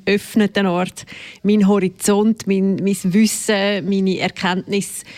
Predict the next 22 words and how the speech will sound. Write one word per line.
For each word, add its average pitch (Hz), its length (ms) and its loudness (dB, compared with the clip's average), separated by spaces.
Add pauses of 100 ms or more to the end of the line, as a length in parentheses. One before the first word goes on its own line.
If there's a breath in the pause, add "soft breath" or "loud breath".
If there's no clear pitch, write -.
(140 loud breath)
weiter 214 420 2
und 196 140 2
weiter 220 320 2
und 202 100 4
weiter 196 460 0
und 190 140 4
ich 196 80 0
kann 190 260 2
einfach 190 200 0
nicht 208 160 2
aufhören, 202 800 0
<laughs> 135 320 -10
bis - 300 0
ich 262 100 -2
alles 220 340 0
verschlungen 220 720 2
hatte 185 520 0 (420 loud breath)
und 196 160 2
wirklich 180 280 -2
am - 100 0
Schluss - 440 -6 (520)
meiner 175 420 -2